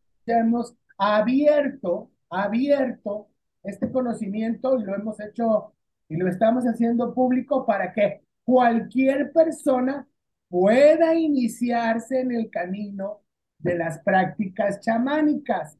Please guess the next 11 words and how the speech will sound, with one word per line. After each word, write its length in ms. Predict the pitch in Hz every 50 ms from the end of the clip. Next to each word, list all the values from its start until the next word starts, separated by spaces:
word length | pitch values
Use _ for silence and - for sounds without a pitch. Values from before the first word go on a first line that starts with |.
| _ _ _ _ _ _
y 160 | 196 208 220
después 680 | 214 208 214 196 190 - _ 233 247 262 285 277 269 226
de 240 | 208 185 180 175 175 165
cinco 760 | 156 - - 269 277 302 330 320 311 - - 233 175 - -
a 220 | 165 165 170 170 170
diez 460 | 180 214 233 269 285 285 285 190 - - -
años 720 | 240 262 277 294 294 285 262 214 185 165 160 151 - - _ _ _ _ _ _ _ _ _ _
de 180 | 156 185 226 -
práctica 960 | - - 247 240 226 220 - - - 226 190 - - 262 294 302 294 - _ _ _ _ _ _ -
pueda 560 | 233 254 254 262 269 269 262 285 285 302 302
empe-, 520 | 294 277 262 - - 240 220 214 - -